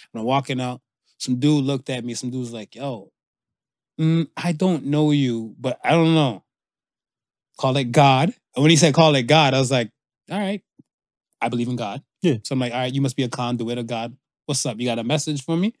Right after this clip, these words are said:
Speaker 1: So the man's like, "Keep doing what you're doing. And no matter what, you're gonna, you're gonna have some fall offs and everything, but don't take it personal."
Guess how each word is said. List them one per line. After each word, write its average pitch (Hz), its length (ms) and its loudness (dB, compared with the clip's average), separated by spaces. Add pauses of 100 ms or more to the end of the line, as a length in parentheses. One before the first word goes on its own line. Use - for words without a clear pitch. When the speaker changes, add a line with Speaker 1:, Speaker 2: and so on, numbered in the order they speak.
(320)
Speaker 1:
So - 120 -2
the 147 60 4
man's 156 260 4
like, 143 240 2 (580)
"Keep 208 160 4
doing 202 160 6
what 196 160 2
you're 165 100 0
doing. 180 360 6 (720)
And 131 460 2
no 151 100 4
matter 180 240 6
what, 156 300 4
you're 156 80 2
gonna, 160 260 4
you're 170 140 6
gonna 170 100 4
have 180 120 4
some 160 160 2
fall 170 320 4
offs 160 220 2
and 160 80 2
everything, 151 400 0
but 127 180 -6
don't 156 240 2
take 156 240 -2
it - 140 -6 (200)
personal." 131 640 2